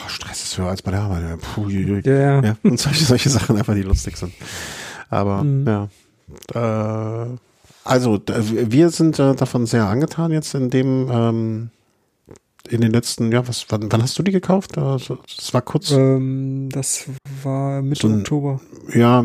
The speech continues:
Speaker 1: ich glaub, so drei, vier Wochen, ähm, nachdem ich nur so Gutes berichtet hatte, auch über die, ähm, Akkulaufzeit. Ähm, und ja, man muss doch nicht so viel ausgeben, ne? Also es gibt auch so eine Forerunner oder ich, ich, also ich hab mir relativ lange und viel Gedanken gemacht, was jetzt für mich das Richtige ist.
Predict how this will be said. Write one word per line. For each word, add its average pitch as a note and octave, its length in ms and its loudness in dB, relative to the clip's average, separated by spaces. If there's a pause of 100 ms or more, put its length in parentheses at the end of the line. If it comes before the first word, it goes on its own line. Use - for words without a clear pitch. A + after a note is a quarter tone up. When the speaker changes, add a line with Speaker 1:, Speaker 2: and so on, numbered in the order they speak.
(100)
Speaker 1:
ich - 100 -8
glaub, - 240 0
so A2 200 2
drei, - 200 2
vier A#2+ 180 4
Wochen, B2 380 2 (240)
ähm, A2 200 2
nachdem A2 260 2
ich A2+ 100 0
nur B2 160 6
so A#2+ 80 2
Gutes - 300 -2
berichtet - 400 -4
hatte, A2 180 0
auch G2 180 -2
über G#2 140 -2
die, G2+ 120 0
ähm, G2 360 -2
Akkulaufzeit. G2+ 640 -4 (800)
Ähm, G#2 300 -4 (100)
und G#2+ 300 -4
ja, A#2+ 300 2
man A2+ 120 4
muss D3+ 140 4
doch F#3+ 80 6
nicht F3+ 80 4
so - 80 2
viel F3 120 2
ausgeben, D#3+ 300 2
ne? B2+ 140 4
Also E3 100 2
es - 140 -4
gibt B2 100 -8
auch A#2 60 -4
so - 100 -8
eine A#2 60 -2
Forerunner A#2 880 -2
oder G2 340 -6 (400)
ich, - 220 -12
ich, B2+ 160 -8 (160)
also A#2 160 -2
ich B2+ 140 2
hab - 80 0
mir C#3+ 120 4
relativ C3+ 320 2
lange B2 220 2
und B2 140 2
viel C3+ 120 -2
Gedanken B2+ 280 0
gemacht, A#2 240 -2
was G#2+ 160 -2
jetzt - 100 -8
für - 100 -4
mich A#2 140 2
das - 200 -2
Richtige - 280 -4
ist. - 160 -4